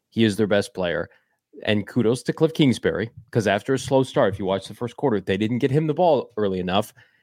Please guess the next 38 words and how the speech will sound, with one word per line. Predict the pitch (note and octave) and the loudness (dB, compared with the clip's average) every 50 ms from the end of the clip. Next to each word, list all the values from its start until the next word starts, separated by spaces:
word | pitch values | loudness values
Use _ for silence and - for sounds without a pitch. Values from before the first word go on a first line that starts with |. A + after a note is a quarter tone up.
| _ _ | _ _
and | - G2+ | -4 0
he | A#2 A#2+ | 0 0
finished | A#2 - B2+ A2+ A#2 A#2+ - - | 2 2 2 2 2 2 0 -2
the | C#3 | 0
game | - A2+ F#2+ F#2 F#2 F#2+ F#2 - - _ _ _ _ _ - - - | 2 2 2 2 0 -2 -4 -6 -10 _ _ _ _ _ -10 -4 0
with, | A2 G2+ F#2+ F#2 - - - _ _ _ | 0 0 0 0 -4 -10 -20 _ _ _
uh, | F#2+ F#2+ F2+ F2+ - | 0 2 2 0 0
I | - F#2+ | -2 -2
think, | - A#2+ G#2+ - | -2 -2 -4 -4
fourteen | - - - B2 B2+ - - - B2+ A#2+ A#2 | -6 -2 0 0 0 0 -2 -2 -2 0 0
targets | - A2+ G#2+ A2 G#2+ A2+ A2 - - - - - - | 2 2 2 2 2 0 -2 -2 -4 -10 -14 -10 -8
and | G#2 G2+ F#2+ | -6 -6 -4
ten | G#2 G#2+ G2 F#2+ | -2 -2 -2 -2
receptions. | F#2 F#2 - - - - - - B1+ - - - - _ _ _ _ _ _ _ | -4 -6 -8 -10 -10 -10 -12 -16 -16 -16 -18 -20 -20 _ _ _ _ _ _ _
That | - G#2 G#2+ G2+ F2 | -2 0 0 0 0
needs | G#2+ G#2+ G#2 - - | -2 -4 -6 -6 -8
to | G#2+ | -4
be | G2 A#2 | -2 -2
the | A2+ A#2 | -2 0
formula | - - A#2+ G#2 G2+ F#2+ F2 F2 F2+ - - - | 0 0 0 2 0 0 -2 -4 -4 -6 -4 0
moving | G#2+ G#2+ G#2+ G2+ F#2+ G#2+ G#2+ | 2 2 2 2 0 -2 -4
forward. | - - G2+ D#2+ C#2 D2 D2 - - _ _ _ _ _ _ _ _ - | -4 -4 -4 -6 -6 -8 -10 -12 -16 _ _ _ _ _ _ _ _ -2
I, | G#2 F#2+ - - | -2 -2 -4 -6
I'm | - A2+ A#2+ | -6 -4 -2
not | B2 C3+ D3 | -2 -2 -2
okay | C#3+ - C#3+ C#3 | -4 -4 -4 -2
with | C#3 B2 A2+ A#2 - - | -2 -4 -4 -6 -6 -4
ever | C3+ B2 D3 C#3+ | -4 -2 -2 -2
losing | C#3 C3+ C3 B2 B2 A#2 | -2 -2 -2 -2 -2 -2
games, | G#2+ A2+ G#2 F#2+ F#2 F#2 F2+ - | 0 0 -2 -2 -4 -8 -10 -8
but | - G#2+ F#2 C#2 | -6 -6 -4 -4
especially | G2+ G#2+ - - - C#3 B2+ A2 - - A2+ G#2 | -6 -8 -10 -4 -2 0 0 0 0 -2 -2 -2
if | G2 - | -2 -4
you're | A2 G#2 | -4 -2
not | G2+ G2+ G2+ G2+ F2 D2+ | -2 -2 -2 -2 -2 -4
going | G#2+ G2 G2 F#2+ | -4 -4 -4 -4
to | F#2+ F2+ | -6 -8
feed | - - G2+ F#2+ F2+ | -6 -6 -6 -6 -6